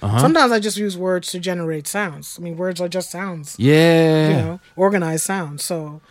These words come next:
Speaker 1: But again, I think words are tough for people. I mean, words are, you know, just like I was saying, I think there's, like, you know, it's, I can't imagine, I mean, I don't sing in front of anyone, even at home, you know, even when I'm, you know, um, but then, you know, when you put something in words, you are making it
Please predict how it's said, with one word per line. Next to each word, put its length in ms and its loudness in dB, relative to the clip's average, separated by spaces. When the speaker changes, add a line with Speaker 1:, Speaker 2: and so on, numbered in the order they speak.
Speaker 1:
But 140 4
again, 260 0
I 160 -6
think 180 -8
words 380 -8
are 80 -16
tough 240 -18
for 140 -20
people. 440 -12
I 40 -6
mean, 120 -2
words 340 2
are, 140 2
you 140 -2
know, 60 0
just 140 -2
like 100 -2
I 40 0
was 120 -4
saying, 160 -2
I 100 -2
think 160 -4
there's, 180 -2
like, 160 -6
you 120 -6
know, 100 -4
it's, 240 -12
I 140 -2
can't 240 -2
imagine, 680 -2
I 60 -14
mean, 120 -4
I 80 -2
don't 180 0
sing 280 -6
in 80 -8
front 200 -12
of 80 -16
anyone, 420 -2
even 240 0
at 100 -2
home, 480 -2
you 80 -2
know, 80 -2
even 160 -2
when 140 -2
I'm, 120 -6
you 60 -6
know, 200 -8
um, 520 0
but 140 0
then, 280 2
you 100 0
know, 80 2
when 160 0
you 80 -2
put 200 -2
something 340 -4
in 180 -6
words, 440 -2
you 140 -4
are 80 0
making 480 -8
it 240 -10